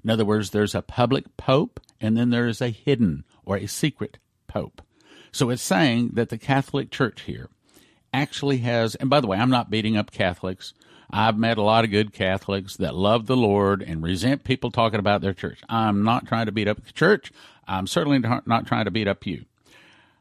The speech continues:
But what I am trying to say is your church is gonna be hijacked by this guy. And he's going to be taking over your church.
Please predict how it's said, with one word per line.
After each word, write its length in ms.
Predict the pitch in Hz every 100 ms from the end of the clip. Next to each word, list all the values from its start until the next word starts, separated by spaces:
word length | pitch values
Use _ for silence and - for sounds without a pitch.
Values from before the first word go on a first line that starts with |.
| _ -
But 140 | 143
what 160 | 127 107
I 60 |
am 180 | 147 208
trying 240 | 135 92
to 80 | -
say 340 | - 78 85 -
is 280 | 101 92 80
your 240 | 127 214
church 640 | - 185 104 - - - _ _ _ _
is 120 | 101
gonna 160 | - 113
be 120 | 98
hijacked 640 | - 175 165 101 - - - _
by 120 | 87
this 180 | 78 -
guy. 280 | - 71 120 _ _ _ - _ _ _ _ _ _
And 180 | 139 139
he's 140 | 135 -
going 140 | 151
to 60 | 131
be 100 | -
taking 400 | 131 - 123 135
over 320 | 180 120 -
your 200 | 92 85
church. 440 | - 73 - -